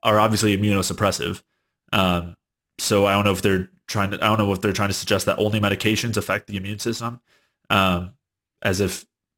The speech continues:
all of the other research on vitamins and minerals and foods and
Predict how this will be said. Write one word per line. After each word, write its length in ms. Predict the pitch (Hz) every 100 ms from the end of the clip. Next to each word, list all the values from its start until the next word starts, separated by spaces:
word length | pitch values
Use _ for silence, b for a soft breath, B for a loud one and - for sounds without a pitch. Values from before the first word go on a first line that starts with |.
| _
all 200 | 113 110
of 80 | 107
the 100 | 110
other 160 | 107 104
research 400 | 104 - 104 92
on 220 | 95 92
vitamins 420 | 117 113 104 92
and 100 | 98
minerals 400 | 101 101 95 92
and 160 | 92 90
foods 460 | - 104 95 92
and 320 | - 92 90